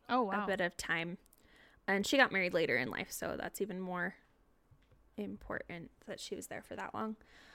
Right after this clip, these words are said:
Speaker 2: But because of how wealthy they were, they weren't educated in schools like most other kids. They, um,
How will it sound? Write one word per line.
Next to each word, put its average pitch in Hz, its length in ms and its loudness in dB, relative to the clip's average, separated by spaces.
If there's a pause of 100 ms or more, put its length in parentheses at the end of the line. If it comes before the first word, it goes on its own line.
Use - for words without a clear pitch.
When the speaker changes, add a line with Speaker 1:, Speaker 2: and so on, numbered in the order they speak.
(220)
Speaker 2:
But 240 300 12
because 277 340 6
of 339 100 6
how 240 160 8
wealthy 220 320 6
they 220 140 6
were, 208 240 6
they 208 160 4
weren't 202 360 0
educated 208 560 0
in 185 180 -4
schools 214 640 0
like 240 200 -4
most 220 260 -2
other 240 200 -2
kids. 262 460 -2
They, 202 220 -2 (140)
um, 208 280 2